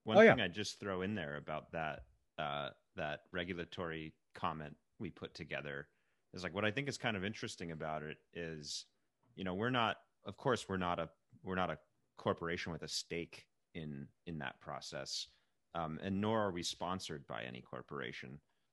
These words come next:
Speaker 1: So it's, it's really this kind of, like, open source democratic thing that happened. And it was pretty cool. Like, it, for, like, three weeks, like, twice a week, a subgroup got on a Zoom and just, like,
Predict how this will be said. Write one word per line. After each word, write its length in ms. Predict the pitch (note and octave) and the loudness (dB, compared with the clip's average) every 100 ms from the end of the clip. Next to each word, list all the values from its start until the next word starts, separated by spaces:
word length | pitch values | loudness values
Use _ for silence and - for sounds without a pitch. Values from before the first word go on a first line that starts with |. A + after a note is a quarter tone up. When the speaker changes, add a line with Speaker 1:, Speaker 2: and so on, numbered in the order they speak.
| _ _ | _ _
Speaker 1:
So 240 | - F#2 | -4 -2
it's, 300 | E2+ - - - | -2 -2 -6 -6
it's 220 | F#2+ - | -8 -4
really 260 | G2 G#2 | -2 0
this 180 | F#2+ F#2+ | 0 -2
kind 220 | - F2 | 0 0
of, 120 | E2 D#2 | 0 -2
like, 260 | D#2 D2+ - | -4 -4 -4
open 320 | F#2+ F2 F#2+ | -4 0 0
source 440 | F#2 F#2+ F2+ F2 - | 0 2 2 0 0
democratic 640 | F2 E2+ E2+ E2+ D#2 D2 | 0 0 -2 -2 -2 -4
thing 340 | - F#2 E2+ D2+ | -2 -2 -2 -2
that 160 | C#2 | -4
happened. 400 | D2+ C#2 - C#2+ | -2 -4 -6 -10
And 160 | E2 E2+ | -8 -4
it 40 | G#2 | -2
was 120 | G#2+ | 0
pretty 200 | F3+ F#3 | -2 0
cool. 300 | - C3+ C#2+ | 2 2 2
Like, 180 | E2 F2+ | 0 0
it, 180 | F2 - - - - - | -2 -4 -20 -20 -20 -12
for, 120 | - G2+ | 0 4
like, 220 | F#2 E2 _ - | 4 2 _ -8
three 220 | - G2+ G#2 | 0 2 4
weeks, 580 | G2+ F#2+ - - - - | 4 2 2 -2 -2 -4
like, 200 | E2 D2+ - - | -4 -4 -8 -6
twice 320 | F#2+ F#2+ - | 0 0 0
a 40 | |
week, 460 | E2 F#2 F2 - - _ - | -2 -2 -2 -8 -18 _ -2
a 180 | D2+ D2+ | -2 -2
subgroup 560 | - F#2+ E2 - F2+ - | -2 0 0 -2 -4 -2
got 200 | D#2 E2 | 0 2
on 140 | F2 | 0
a 60 | D#2+ | -2
Zoom 360 | D#2 F2+ F#2 | -4 -4 -4
and 80 | D#2 | -6
just, 200 | D#2+ - | -8 -8
like, 300 | D2+ D2 - | -8 -10 -16